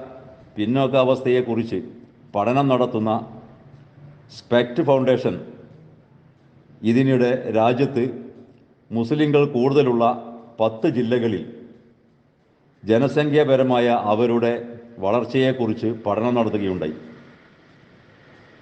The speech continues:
സംഘപരിവാറും തീവ്ര വലതുപക്ഷ മാധ്യമങ്ങളും ഗോഡി മീഡിയകളുമൊക്കെ മുസ്ലിം ജനസംഖ്യ പെരുപ്പവും നുഴഞ്ഞുകയറ്റവും ആരോപിക്കുന്ന ബീഹാറിലെ നാലും ഉത്തർപ്രദേശിലെ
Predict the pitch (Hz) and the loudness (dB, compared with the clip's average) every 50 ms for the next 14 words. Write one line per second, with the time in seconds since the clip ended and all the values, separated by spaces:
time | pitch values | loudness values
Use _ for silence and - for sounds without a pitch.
0 | - - - 110 113 135 139 156 151 151 147 147 143 143 139 139 135 139 139 135 | -16 -4 -2 0 2 4 2 4 4 4 4 4 4 4 4 4 2 -2 -4 -6
1 | - - - - - 107 117 135 143 143 147 143 127 120 120 131 127 143 135 139 | -12 -16 -18 -12 -6 -4 -2 0 0 0 0 0 0 2 0 2 0 2 2 0
2 | - - 139 131 131 110 110 107 110 120 113 131 135 131 131 131 127 123 123 120 | 0 2 2 2 2 2 -2 0 0 0 0 0 0 0 0 0 0 0 0 -2
3 | - - 95 101 110 120 127 139 139 135 123 123 127 123 131 131 123 123 127 123 | -4 -6 -2 0 0 2 2 2 2 2 2 0 0 2 2 4 4 4 2 2
4 | 120 117 113 - 113 117 117 - - - - - - - - - - 101 107 107 | 0 -2 0 0 -2 -2 -2 -4 -10 -14 -16 -18 -20 -20 -20 -16 -8 -6 -6 -4
5 | 101 139 143 147 147 139 - 123 123 123 117 139 135 135 127 135 131 135 135 - | -2 -2 -2 0 0 0 0 0 0 0 0 0 0 2 4 4 4 4 2 -2
6 | - - - - - - - - 110 113 113 120 - 120 120 120 107 87 76 - | -8 -16 -18 -20 -20 -18 -8 -2 -2 0 0 0 0 0 0 0 0 -2 -6 -10
7 | - - - - - - - - 107 110 113 127 131 139 143 156 156 147 135 135 | -14 -16 -20 -20 -20 -20 -10 -4 0 2 4 4 4 4 2 2 4 4 4 4
8 | 127 131 139 135 127 127 123 110 110 120 120 127 123 120 120 123 123 113 110 95 | 4 2 0 0 0 0 0 0 0 0 0 -2 -2 -2 -4 -4 -2 -2 -2 -4
9 | - - - - - - - - - _ _ _ _ _ _ _ _ - 92 90 | -4 -6 -12 -18 -20 -20 -20 -20 -20 _ _ _ _ _ _ _ _ -16 -4 0
10 | 113 117 117 135 139 139 147 139 135 120 123 127 131 123 - - - 107 104 98 | 2 4 4 6 6 4 4 2 2 0 0 0 0 -2 -6 -10 -10 -6 -4 -2
11 | 101 110 120 123 123 139 131 127 - - - - - - - 101 104 101 - 147 | 0 0 0 2 0 0 -2 -4 -8 -12 -16 -18 -20 -18 -10 -10 -10 -4 -2 0
12 | 143 147 127 131 123 120 131 127 127 135 123 117 117 | 0 2 2 0 0 2 0 0 2 0 2 2 2